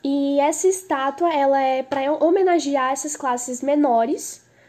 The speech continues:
só que essa estátua, ela é muito bonita, forte,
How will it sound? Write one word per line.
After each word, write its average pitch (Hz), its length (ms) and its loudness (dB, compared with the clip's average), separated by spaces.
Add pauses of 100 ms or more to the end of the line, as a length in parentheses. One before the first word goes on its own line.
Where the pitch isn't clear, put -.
(140)
só 254 380 -2
que 262 240 -2
essa 269 200 -2
estátua, 302 640 -2
ela 262 300 -2
é 247 420 -2
muito 285 360 -2
bonita, 294 680 0
forte, 247 1080 -2